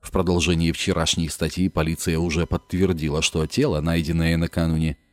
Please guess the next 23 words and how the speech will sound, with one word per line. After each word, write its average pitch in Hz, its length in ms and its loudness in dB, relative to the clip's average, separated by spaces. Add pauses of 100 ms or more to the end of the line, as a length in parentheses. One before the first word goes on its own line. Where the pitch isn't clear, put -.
(160)
идентифицировано 120 1000 0
как - 240 0
принадлежащее 113 920 4
четырнадцатилетней 107 1000 2
Кристал 110 560 0
Мэри 98 360 4
Хаген. 69 600 -6 (580)
Тело 123 300 4
сильно 110 380 4
пострадало 104 680 2
от 95 100 -2
огня, 101 540 2
и 85 240 4
полиция 87 500 2
подозревает, 87 640 2
что 82 280 2
девушка 82 460 2
была 82 260 2
мертва 85 420 2
ещё 82 320 2
до 90 240 4
начала 82 460 2
пожара. 65 540 -4